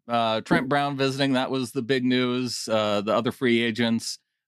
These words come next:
uh, you mentioned Clinton, uh, Nwosu, Austin Blythe. Adam, you mentioned him. Cornerback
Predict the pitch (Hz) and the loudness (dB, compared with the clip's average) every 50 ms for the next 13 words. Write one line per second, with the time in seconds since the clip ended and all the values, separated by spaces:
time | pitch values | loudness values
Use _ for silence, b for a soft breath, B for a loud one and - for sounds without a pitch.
0 | - 98 98 98 95 95 95 92 92 95 95 82 92 107 110 104 104 107 107 - | -4 -2 0 0 2 0 0 0 0 0 0 2 2 4 4 6 4 2 2 -2
1 | - 123 107 104 95 - - 120 107 104 - - 110 101 101 104 104 104 - _ | -2 0 0 0 -2 -2 0 0 0 0 0 0 0 0 0 0 -2 -2 -4 _
2 | _ _ - - 85 80 82 82 92 98 104 110 110 - - 120 110 104 104 104 | _ _ -6 -2 -2 0 0 0 2 2 2 2 0 0 0 2 4 4 4 4
3 | 107 - _ _ _ _ _ _ _ _ - - 95 101 - - 107 90 80 95 | 2 -2 _ _ _ _ _ _ _ _ -4 -2 -2 0 0 0 0 2 2 2
4 | 95 101 101 101 101 101 98 104 90 95 104 104 101 98 98 101 101 98 95 - | 2 2 2 0 -2 -2 -2 -2 -2 -2 -2 -2 -4 -4 -2 -2 -2 -2 -4 -4
5 | - 101 82 - 104 101 104 101 101 98 95 - - 131 123 117 107 113 110 110 | -6 -10 -4 -2 0 0 2 2 2 0 0 0 0 0 2 2 0 0 0 -2
6 | 107 | -4